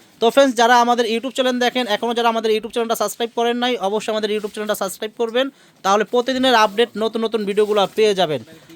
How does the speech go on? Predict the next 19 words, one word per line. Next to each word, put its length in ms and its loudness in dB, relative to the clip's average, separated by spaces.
আর 220 4
যারা 540 4
আমাদের 220 -2
Facebook 400 0
পেজ 140 4
দেখেন, 240 -4
যারা 160 0
আমাদের 180 -2
Facebook 420 -2
পেজ 140 0
দেখেন, 220 -2
মরিয়ম 300 -2
শাড়িঘর 280 -4
নামে 160 -2
কিন্তু 180 -6
আমাদের 240 -4
Facebook 320 -4
পেজ 120 4
আছে। 160 0